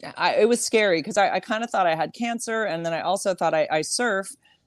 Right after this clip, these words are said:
So I thought, "God, did I swallow a parasite from the ocean?" And that's what's, like, I'm feeling head to toe, head to toe. 'Cause at that point I was super achy. My whole body was so achy and, um, super tired. Um, you know, I couldn't eat. I was totally nauseated. So I'd lost weight,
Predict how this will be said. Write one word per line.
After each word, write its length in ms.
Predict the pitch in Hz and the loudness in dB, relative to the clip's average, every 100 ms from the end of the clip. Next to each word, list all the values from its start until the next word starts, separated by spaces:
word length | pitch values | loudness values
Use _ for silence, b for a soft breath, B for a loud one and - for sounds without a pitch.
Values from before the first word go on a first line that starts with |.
| - | -4
So 120 | 190 | 0
I 60 | 175 | 2
thought, 220 | 185 165 | 2 0
"God, 160 | 220 247 | -2 -2
did 100 | 190 | -2
I 80 | 160 | -2
swallow 400 | - 175 170 160 | -2 0 2 2
a 60 | 156 | 0
parasite 560 | 196 185 202 202 - | -2 -2 -2 -2 -2
from 140 | - 156 | -4 -4
the 80 | 127 | -2
ocean?" 360 | 170 190 208 | -2 -2 -4
And 100 | 170 151 | -2 -2
that's 200 | 156 - | -4 -4
what's, 200 | 165 - | -2 0
like, 200 | 147 - | -2 -2
I'm 160 | 160 151 | -6 -6
feeling 420 | - 175 185 165 | 0 2 2 2
head 200 | 160 160 | 4 4
to 80 | 160 | 4
toe, 200 | 156 165 - 156 | 6 4 2 -2
head 160 | 160 165 | 0 0
to 60 | |
toe. 240 | - 160 160 | 4 4 6
'Cause 280 | 170 156 - B B _ _ | 4 0 -4 B B _ _
at 160 | 175 175 | 6 8
that 220 | 214 208 | 6 6
point 220 | 220 190 139 | -2 -4 -4
I 60 | |
was 160 | 139 143 | -6 -6
super 340 | - 254 214 - | -4 -2 -4 -2
achy. 580 | 180 175 185 185 180 - | -2 -2 -6 -4 -4 -4
My 160 | 156 160 | -4 -4
whole 200 | 190 202 | -2 4
body 260 | 165 156 156 | 6 6 4
was 140 | 156 | 2
so 160 | - 156 | 2 4
achy 520 | 151 156 160 160 127 | 2 0 0 0 0
and, 240 | 143 156 | -2 -4
um, 440 | - 156 147 135 139 b b b _ | -4 -2 -2 -2 -6 b b b _
super 340 | - 370 240 165 | 0 0 2 -2
tired. 680 | - 156 160 160 160 160 156 | 0 2 4 6 4 4 2
Um, 500 | 165 156 151 143 139 - | 2 2 2 0 -4 -4
you 100 | 156 | -2
know, 100 | 151 | 0
I 100 | 143 | 0
couldn't 360 | - 214 208 139 | -2 -2 -2 -2
eat. 220 | 156 160 | 0 2
I 80 | 151 | 2
was 200 | 151 - | 2 -2
totally 440 | - - 196 196 170 | -6 -2 0 0 0
nauseated. 680 | 151 151 143 156 147 156 147 | 0 0 0 2 2 0 0
So 160 | 151 | 0
I'd 140 | 143 143 | 0 2
lost 340 | 151 143 - | 0 0 -2
weight, 420 | 175 175 170 151 | 0 2 2 -2